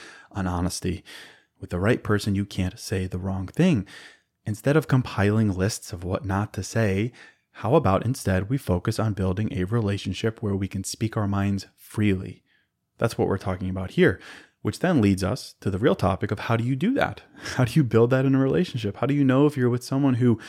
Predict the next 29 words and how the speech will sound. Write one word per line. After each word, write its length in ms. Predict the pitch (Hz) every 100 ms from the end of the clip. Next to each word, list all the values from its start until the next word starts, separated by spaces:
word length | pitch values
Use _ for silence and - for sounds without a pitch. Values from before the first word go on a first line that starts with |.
| - - _ _
is 140 | 113
capable 520 | - 127 143 123 101 101
of 100 | 98
providing 420 | 98 101 117 104
a 40 |
space 360 | 92 - 120 120
where 100 | 95
you 100 | 98
can 140 | -
truly 500 | 90 - 127 135 131
and 100 | 110 -
openly 480 | 104 101 101 101 95 - -
speak 320 | - - 90
your 100 | -
mind, 360 | 101 123 101 95 - - - _
where 160 | - 92
your 220 | 95 95
words 400 | 95 113 131 110
are 100 | 95
met 260 | 92 95 -
with 320 | 95 95 - - - _ _
understanding 680 | 95 90 87 - 92 98 104
and 120 | 87
patience 420 | - 98 101 101 -
and 100 | -
openness 560 | 98 - 98 113 -
rather 260 | 98 98 98
than 260 | 92 92 - _
unfair 600 | - 98 95 101 95 113